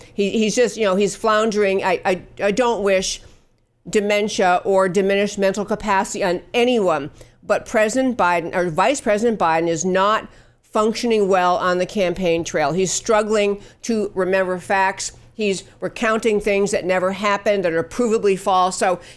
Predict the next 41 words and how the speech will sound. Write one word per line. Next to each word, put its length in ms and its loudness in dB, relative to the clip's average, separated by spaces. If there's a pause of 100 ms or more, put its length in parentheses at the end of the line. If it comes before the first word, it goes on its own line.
(120)
he's 140 2
struggling. 560 0 (300)
And 100 0
besides, 360 2
they 80 2
didn't 180 2
want 220 0
old 200 0
white 220 0
guy. 160 0
Anyway, 300 2
they 100 0
want 300 2
him 100 0
out. 260 -2
This 160 -2
is 120 -2
the 60 0
way 120 4
to 60 0
get 160 2
him 100 0
out. 160 -2 (300)
Okay, 180 2
but 180 0
my 140 0
first 280 0
point 220 2
about 240 0
the 60 -4
Ukrainians 680 2 (240)
and 340 2 (220)
the 80 -2
Democrats, 720 0 (600)
the 100 -4
Politico 800 0 (480)
left-wing 800 0 (100)
news 340 2
site 220 0
reported 480 0
this, 380 -6